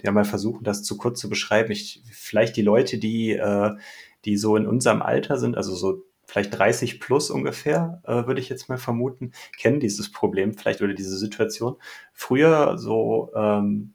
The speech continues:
ich weiß nicht, wann es war, so Anfang der, der Nullerjahre,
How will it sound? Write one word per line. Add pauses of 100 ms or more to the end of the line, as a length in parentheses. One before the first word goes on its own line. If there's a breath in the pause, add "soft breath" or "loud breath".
ich
weiß
nicht,
wann
es
war,
so (440)
Anfang
der,
der
Nullerjahre,